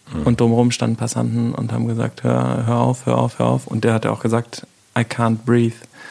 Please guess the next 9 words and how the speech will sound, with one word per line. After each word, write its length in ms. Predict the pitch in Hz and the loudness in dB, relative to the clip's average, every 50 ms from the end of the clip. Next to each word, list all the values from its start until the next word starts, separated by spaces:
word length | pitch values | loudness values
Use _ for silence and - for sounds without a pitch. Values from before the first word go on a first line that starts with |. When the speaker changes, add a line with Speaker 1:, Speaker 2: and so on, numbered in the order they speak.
| - - - - - - - - _ _ _ _ _ _ _ _ | -20 -20 -20 -20 -20 -20 -20 -20 _ _ _ _ _ _ _ _
Speaker 2:
Und 180 | - - 113 113 | -4 0 0 2
der 100 | 107 110 | 2 2
hat 120 | 110 - | 0 0
nicht 180 | - 107 - 123 | -2 -4 -2 -2
aufgehört. 440 | 120 - - - 113 113 113 113 - - _ _ _ _ _ _ _ _ _ _ _ _ _ _ _ _ _ _ _ _ _ _ _ _ _ - | -4 -2 -2 -2 -2 -2 -2 -4 -8 -14 _ _ _ _ _ _ _ _ _ _ _ _ _ _ _ _ _ _ _ _ _ _ _ _ _ -6
Das 180 | 139 117 113 | -2 -2 0
ist 100 | 117 113 | 0 0
schon 240 | - 127 127 131 - - | 2 2 2 2 2 0
absurd. 520 | - 104 - 123 123 120 117 107 - - | -4 -6 -4 -2 -2 -2 -2 -4 -8 -14